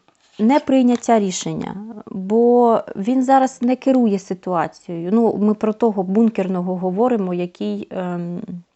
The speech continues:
ну, типу, справжній. Да? Тут може бути і, е, в плані влади, відсторонення від влади, да? А,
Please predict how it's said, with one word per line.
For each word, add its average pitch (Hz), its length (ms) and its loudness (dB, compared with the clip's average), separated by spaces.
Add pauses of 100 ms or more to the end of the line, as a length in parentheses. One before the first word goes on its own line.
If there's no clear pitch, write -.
(1000)
ну, 202 120 -2
типу, 220 280 -4
справжній. 165 680 -6 (540)
Да? 208 280 0
Тут 226 320 -4
може 240 300 2
бути 226 560 0
і, 220 260 -2
е, 214 180 -2 (280)
в 196 280 -6 (100)
плані 220 360 0
влади, 226 480 4
відсторонення 202 880 0
від 170 260 -10
влади, 160 400 -2
да? 262 300 0 (1400)
А, 214 340 0